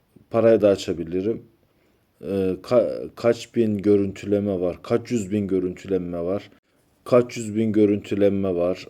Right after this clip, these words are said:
Efendime söyleyeyim, baya bir, e, takipçi sayımız arttı. Bizim için bu önemli değil. Eğer birilerine vesile olabiliyorsak ne mutlu bize.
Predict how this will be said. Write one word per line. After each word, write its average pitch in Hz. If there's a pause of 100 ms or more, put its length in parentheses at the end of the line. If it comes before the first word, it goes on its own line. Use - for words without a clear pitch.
Efendime 98
söyleyeyim, 98 (500)
baya 107
bir, 110 (400)
e, 92
takipçi 104
sayımız 104
arttı. 92 (680)
Bizim 107
için 123
bu 131
önemli 131
değil. 104 (720)
Eğer 123
birilerine 127
vesile 131
olabiliyorsak 139
ne 139
mutlu 135
bize. 98